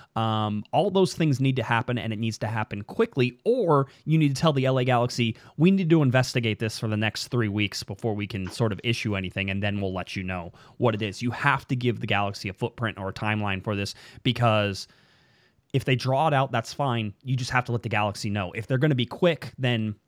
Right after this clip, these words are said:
and there's gonna be punishment, then, then make that punishment known now. The L A Galaxy need to know that heading into a game week. So, um,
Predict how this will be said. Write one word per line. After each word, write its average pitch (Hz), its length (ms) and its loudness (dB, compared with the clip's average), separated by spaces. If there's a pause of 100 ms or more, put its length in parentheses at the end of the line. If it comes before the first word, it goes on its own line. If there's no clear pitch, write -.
(140)
and 131 120 6
there's 113 140 0
gonna 147 140 4
be 123 80 2
punishment, 139 520 -2
then, 117 320 2
then 123 200 2
make 131 160 2
that 123 180 -2
punishment 117 400 -4
known 107 440 -2
now. 110 360 0
The 104 120 -4
L 104 100 2
A 104 60 2
Galaxy 104 380 0
need 98 160 -6
to 98 60 -8
know 95 200 -4
that 92 260 -6
heading 95 320 -4
into 90 240 -6
a 87 40 -8
game 90 220 -10
week. - 220 -20
So, 90 240 -4 (340)
um, 101 240 -2